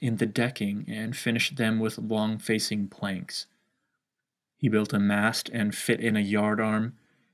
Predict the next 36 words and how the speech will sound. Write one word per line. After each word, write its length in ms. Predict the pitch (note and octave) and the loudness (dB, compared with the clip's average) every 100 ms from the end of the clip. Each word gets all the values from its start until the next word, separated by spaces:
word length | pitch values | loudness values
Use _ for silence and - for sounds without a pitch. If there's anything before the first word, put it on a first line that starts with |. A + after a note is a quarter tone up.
| _ - | _ 0
and 80 | B2 | 4
he 80 | D#3 | 6
made 240 | D#3 F3+ | 6 6
a 60 | E3 | 4
rudder 340 | B2+ A#2 A#2+ | 6 6 6
to 160 | A2+ - | 2 -2
steer 360 | - - A2 | 0 2 2
her 140 | F#2+ G2+ | 2 -2
by. 360 | F#2 F#2 B2+ - _ _ _ _ _ _ _ _ _ _ _ _ _ _ - | -2 -4 -8 -16 _ _ _ _ _ _ _ _ _ _ _ _ _ _ -8
Then 300 | C3+ C#3+ E3 | 4 8 8
he 260 | F#3+ D3+ D#3 | 6 4 2
wove 320 | B2+ A#2+ B2 | 4 4 6
a 80 | A2 | 4
wickerwork 680 | A2 A#2+ B2 A2 A2+ G#2 - | 4 2 2 2 0 -2 -2
barrier 520 | C3+ B2 A2 A2+ - _ _ _ - | 2 4 4 2 -2 _ _ _ -8
to 140 | - | -2
keep 240 | D3 F#3 D3+ | 4 4 4
off 240 | C#3 C#3 | 0 0
the 100 | B2+ | 0
waves, 640 | A2 A2 G2+ - - - - _ _ _ _ _ | 2 2 2 -4 -8 -12 -14 _ _ _ _ _
plaiting 340 | - B2 A#2+ | 2 4 4
it 160 | A2+ - | 0 -4
thick. 500 | - - - - - _ _ _ _ _ _ _ _ _ _ _ - | -10 -8 -8 -12 -20 _ _ _ _ _ _ _ _ _ _ _ 0
Calypso 500 | D3+ F3 F#3 D3 B2+ | 4 4 4 4 4
brought 300 | A#2+ A#2 B2 | 4 2 4
him 160 | A2+ | 2
a 40 | A2 | 2
large 380 | A2 A2 A2 | 2 0 -4
piece 300 | - A#2 A2 | -4 -2 0
of 120 | G#2+ - | -4 -8
cloth 540 | - A#2+ A#2+ C3 - | -4 -2 -2 -4 -10
to 140 | - | -4
make 240 | A2 G#2+ G#2+ | 0 0 0
into 260 | G#2+ G#2+ | -2 -2
a 60 | G#2+ | -4
sail, 520 | - - C#3 C3 C3+ | -2 2 4 4 2